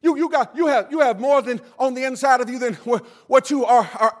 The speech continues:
taking advantage of. And that's what I'm gonna talk about just for a few moments.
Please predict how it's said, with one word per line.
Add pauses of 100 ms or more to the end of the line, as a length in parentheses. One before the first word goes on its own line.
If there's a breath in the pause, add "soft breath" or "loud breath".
taking
advantage
of.
And
that's
what
I'm
gonna
talk
about
just
for
a
few
moments.